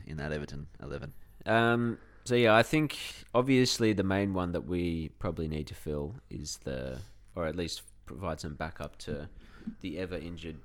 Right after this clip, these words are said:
Speaker 2: Dominic Calvert-Lewin.
Speaker 1: Mm-hmm.
Speaker 2: Um, I think, so, M-, Mo-, Maupay, I think, is, is on his way out,
Speaker 1: Mm-hmm.
Speaker 2: to be fair to
Speaker 1: Mm-hmm.
Speaker 2: say. Um, we've been linked with,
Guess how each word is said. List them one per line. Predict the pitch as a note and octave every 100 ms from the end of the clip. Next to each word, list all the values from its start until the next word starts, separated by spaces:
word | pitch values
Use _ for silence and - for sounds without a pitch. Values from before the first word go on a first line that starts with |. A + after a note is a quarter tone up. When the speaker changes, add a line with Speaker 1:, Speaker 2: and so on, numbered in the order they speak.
| -
Speaker 2:
Dominic | E2+ E2+ D2+
Calvert-Lewin. | - D2 C#2 D2+ D2 E2+ -
Speaker 1:
Mm-hmm. | E2+ F#2 G2+ - - -
Speaker 2:
Um, | F#2 F#2 F#2 F2+ F2 E2+ E2 D#2+ - - - - - - - - - - - - - - -
I |
think, | - E3 - - -
so, | - A2+ A2+ - - - - - - -
M-, | G2+ -
Mo-, | G#2+ A2+ -
Maupay, | A#2+ C3 C#3 A2+ G#2+ F#2+ -
I | F#2
think, | F#2+ F2
is, | D#2+ -
is | F2
on | D#2+
his | D2+
way | - B1+
out, | - -
Speaker 1:
Mm-hmm. | F#3+ F#3+
Speaker 2:
to | -
be |
fair | - -
to | -
Speaker 1:
Mm-hmm. | - A#2 C3
Speaker 2:
say. | - - - - -
Um, | G2+ G2+ G#2 G2+
we've | A2+ G#2
been | A2 A2
linked | A2+ A#2 -
with, | A2 G#2+ F#2+ F#2+